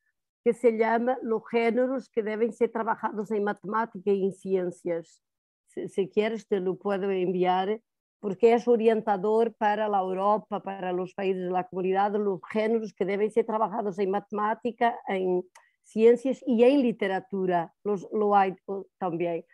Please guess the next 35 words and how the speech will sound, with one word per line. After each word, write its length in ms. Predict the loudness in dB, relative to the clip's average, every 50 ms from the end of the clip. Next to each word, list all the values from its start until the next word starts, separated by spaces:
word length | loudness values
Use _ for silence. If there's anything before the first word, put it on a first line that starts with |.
| _ _ _ _ _ -8
Entonces, 580 | -8 0 2 4 2 2 0 -6 -14 -16 -16 _ _ _ _ _ _ _ _ _ 2
eh, 280 | 4 4 4 4 4 4
eh, 240 | 2 2 2 0 0
este 400 | -2 -2 -2 -2 0 2 2 2
género, 680 | 2 0 -2 2 4 4 4 4 2 0 0 -2 0 0
este, 560 | 0 0 0 -2 -10 -4 -4 -2 -2 -2 -4 -6
este, 540 | -6 -8 _ -8 -8 -6 -4 -4 -4 -4
estes 600 | -4 -6 -12 -14 -6 -4 -4 -2 -2 -4 -4 -6 -10 -16 -6 -4
géneros 420 | -2 0 2 2 2 0 0 -8
que 80 | _ -18
estão 220 | -4 -2 0 2
definidos 880 | 2 0 0 0 0 2 2 4 4 2 2 2 -2 -4 -6 -10 _ _ _ -8
por 140 | -6 -2
estes, 480 | -2 -2 -4 -4 _ -14 -14 -14 -14 _ -16
não 360 | -14 -10 -8 -6 -6 -6 -6
sei 220 | -6 -4 -6 -6
se 160 | -4 -4 -6 -4
há 100 | -4 -4
lo, 300 | -4 -4 -6 -6 -6 -8
lo, 200 | -8 -8 -8 -6
la 140 | -4 -4
entrada 460 | -4 -4 -4 -4 -4 -4 -4 -6 -8 -10
de, 260 | -8 -10 -12 -12 -12 _ _ -20 -20 _ _ _ _
de, 180 | -4 -2 -2 -2
de, 180 | -2 -4 -4
de 160 | -4 -4 -4 -4
manual, 480 | -2 0 0 2 4 4 4 4 0 -2
pero 180 | -2 -2 -2 -2
me, 200 | -2 -4 -4 -6 _
me 220 | -8 -6 -6 -6 -6
parece 440 | -6 -6 -4 -4 -6 -6 -6 -6
muy 200 | -4 -4 -2 -2
interesante 580 | -4 -4 -6 -8 -8 -6 -6 -4 -4 -4 -6 -6
porque 460 | -4 -4 -4 -4 -2 -4 -4 -4 -2 -4
es 400 | -4 -4 -4 -6 -10 -16 _